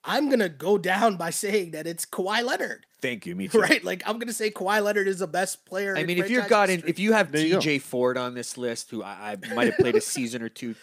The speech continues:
Speaker 2: it's a,
Speaker 1: Yeah.
Speaker 2: so clearly length in a Raptors uniform doesn't determine, right? So,
Speaker 3: No, but a
Speaker 2: I mean,
Speaker 3: lot, but
Speaker 2: you
Speaker 3: a,
Speaker 2: could
Speaker 3: no,
Speaker 2: think
Speaker 3: but a lot of
Speaker 2: Hakeem
Speaker 3: those guys,
Speaker 2: Olajuwon then,
Speaker 3: but a lot of,
Speaker 2: right?
Speaker 3: no, but a lot of
Speaker 1: But
Speaker 3: those
Speaker 1: even James
Speaker 3: guys
Speaker 1: Sotomayor was what, three
Speaker 2: Uh,
Speaker 1: years,
Speaker 2: yeah.
Speaker 1: two and a half years?
Speaker 3: Yeah.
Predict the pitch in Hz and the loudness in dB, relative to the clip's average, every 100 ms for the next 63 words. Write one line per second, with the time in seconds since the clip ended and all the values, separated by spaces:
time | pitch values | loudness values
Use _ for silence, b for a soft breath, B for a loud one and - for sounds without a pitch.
0 | - - 127 131 139 - - 156 - 214 | -16 -14 -8 -8 -8 -12 -10 -8 -2 2
1 | 214 196 180 131 - 127 127 156 156 - | 4 4 0 -4 -10 -6 -2 -2 -4 -14
2 | - _ _ _ _ - 127 113 120 123 | -20 _ _ _ _ -8 -4 -2 -2 -2
3 | 127 107 120 117 - 117 107 101 104 b | -6 -8 -8 -10 -10 -8 -8 -10 -16 b
4 | b b 117 120 123 104 _ _ _ _ | b b -6 -4 -6 -10 _ _ _ _
5 | _ _ _ - - - 135 120 110 92 | _ _ _ -20 -14 -6 -6 -6 -8 -12
6 | - _ _ _ _ _ _ _ - 98 | -20 _ _ _ _ _ _ _ -18 -12
7 | 123 _ - 131 101 156 156 165 180 143 | -12 _ -12 -10 -10 -12 -8 -4 -4 -2
8 | 151 139 160 147 165 160 175 180 185 190 | 0 2 4 4 4 6 6 8 8 8
9 | 254 220 180 143 110 107 95 87 165 165 | 4 4 2 0 -6 -10 -10 -4 0 6
10 | 185 202 180 165 165 165 185 196 190 175 | 8 8 8 10 10 8 6 6 4 4
11 | 180 170 165 165 190 - 196 196 165 156 | 4 6 6 4 -2 -8 -8 -8 -8 -8
12 | 160 151 170 - _ _ - 160 202 220 | -10 -10 -14 -16 _ _ -14 -8 -2 -2
13 | 254 117 180 190 185 196 - 208 254 139 | 0 -4 -4 -6 -6 -10 -8 -10 -6 -6